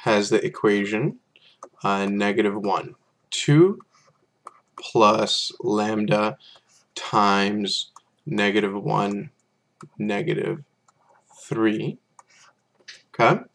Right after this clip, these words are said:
So we wanna find x at lambda equals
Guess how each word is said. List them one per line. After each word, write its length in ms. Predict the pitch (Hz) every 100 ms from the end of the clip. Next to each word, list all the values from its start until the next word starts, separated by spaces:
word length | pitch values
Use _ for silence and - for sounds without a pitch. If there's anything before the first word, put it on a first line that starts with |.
| _ - - - _
So 680 | - - 113 110 110 110 - _ - - - _
we 140 | 127 131
wanna 280 | 147 147
find 760 | 147 - 127 110 101 123 160 202 - _ - _ _ _ _ _ _ _ - _ _ _ _ - -
x 600 | 117 - 151 - - - _ _ - - _ _ _ - - _ -
at 400 | 101 101 101 - _ _ _
lambda 640 | 117 113 110 110 110 110 -
equals 640 | 107 - 110 104 101 -